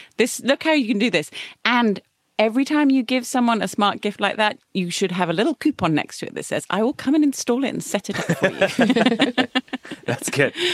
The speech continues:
Speaker 2: Uh, yeah, and then I will not maintain it over time. Like, this comes with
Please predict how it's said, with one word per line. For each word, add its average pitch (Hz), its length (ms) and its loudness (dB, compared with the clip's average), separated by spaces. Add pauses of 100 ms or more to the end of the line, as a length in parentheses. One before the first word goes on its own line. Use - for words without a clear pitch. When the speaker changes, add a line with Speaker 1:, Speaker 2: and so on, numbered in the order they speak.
(580)
Speaker 2:
Uh, 117 320 4
yeah, 127 220 4
and 143 180 2
then 120 320 0 (240)
I 120 120 6
will 110 140 2
not 107 240 4
maintain 107 420 2
it 87 120 0
over 87 220 0
time. 80 240 0
Like, 87 180 -2
this 113 140 2
comes 147 260 2
with 113 160 4